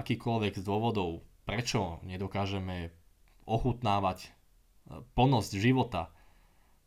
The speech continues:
tak všetky majú spoločného menovateľa. Je ním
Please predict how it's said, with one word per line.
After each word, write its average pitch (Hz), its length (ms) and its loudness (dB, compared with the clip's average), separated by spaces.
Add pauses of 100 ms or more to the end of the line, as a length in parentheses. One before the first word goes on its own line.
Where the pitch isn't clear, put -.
(100)
tak - 180 -10
všetky - 460 -4
majú 98 240 -2
spoločného 92 640 -8
menovateľa. 76 640 -12 (880)
Je 104 100 2
ním 95 300 -6